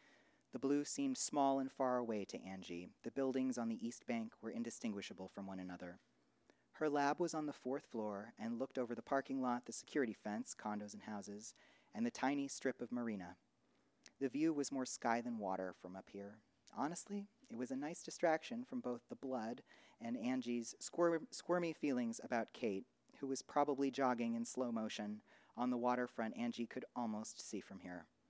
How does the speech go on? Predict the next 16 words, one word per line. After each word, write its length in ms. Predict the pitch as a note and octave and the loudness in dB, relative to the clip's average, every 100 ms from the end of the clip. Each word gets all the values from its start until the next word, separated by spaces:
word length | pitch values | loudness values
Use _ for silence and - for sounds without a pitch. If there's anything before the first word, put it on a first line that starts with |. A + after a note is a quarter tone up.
| _ _ _ _ - _ | _ _ _ _ -20 _
It 140 | D3 D3 | 4 8
wasn't 280 | D#3+ E3 | 6 6
difficult 480 | C#3+ D3 C#3 C3 B2 | 0 0 2 0 0
to 120 | - B2+ | 0 0
imagine 420 | A#2+ A#2 A#2+ A#2 | 2 2 0 -2
Kate 320 | - A#2+ A#2+ - | -2 -2 -2 -4
in 80 | G#2 | -10
a 60 | |
crop 300 | - C3 A2+ - | -2 0 0 0
top 280 | C3 A#2+ - | 2 2 -2
and 100 | G2 | -8
shorts, 560 | - A#2+ A2+ - - - - | -6 -4 -4 -6 -12 -14 -8
tanned 460 | A#2+ A#2 A#2+ A#2+ | -2 0 0 -2
and 120 | G2 | -4
soaked 420 | - - B2+ B2 | -8 -4 -4 -4
in 140 | G#2 | -10